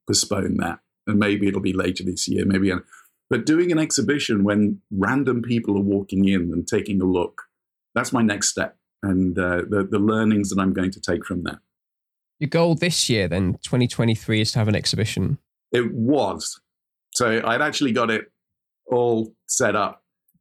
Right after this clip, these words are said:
Speaker 1: For personal reasons, this year's probably going to be a little bit erratic. So what I don't want to do is set everything up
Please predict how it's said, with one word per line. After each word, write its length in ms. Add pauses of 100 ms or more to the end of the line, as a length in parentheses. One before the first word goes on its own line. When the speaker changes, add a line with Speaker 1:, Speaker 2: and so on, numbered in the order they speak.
(160)
Speaker 1:
For 100
personal 380
reasons, 320
this 220
year's 200
probably 320
going 140
to 60
be 120
a 40
little 260
bit 280 (120)
erratic. 580 (320)
So 240
what 140
I 60
don't 360
want 260
to 80
do 360 (260)
is 520 (120)
set 320
everything 400
up 260